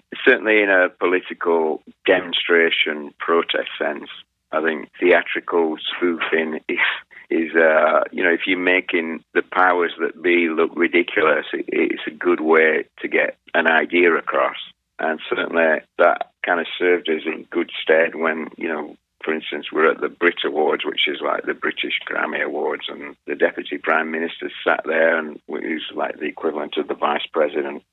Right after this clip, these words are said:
uh, Tony Blair's right-hand man, and yeah, let's, let's make him look ridiculous,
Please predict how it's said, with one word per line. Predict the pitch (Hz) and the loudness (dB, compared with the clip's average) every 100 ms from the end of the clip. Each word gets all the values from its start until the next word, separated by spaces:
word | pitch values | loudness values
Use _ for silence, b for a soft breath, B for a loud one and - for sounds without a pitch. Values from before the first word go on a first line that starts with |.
| - | -14
uh, | - - - - | -10 -10 -8 -4
Tony | 87 78 | -4 -2
Blair's | 80 78 78 | 0 0 0
right-hand | 80 78 71 82 | 0 0 0 0
man, | 80 78 80 | 0 0 0
and | 80 78 76 _ _ _ _ _ _ | -2 -4 -10 _ _ _ _ _ _
yeah, | - 202 113 147 - - | 2 4 4 -2 -14 -18
let's, | 82 87 - - - - _ _ - | -8 -2 -2 -2 -14 -16 _ _ -2
let's | 95 - | -2 -2
make | 98 92 - | -2 0 0
him | 92 | 0
look | 92 - | 0 2
ridiculous, | 90 87 - - 82 | 0 2 0 2 2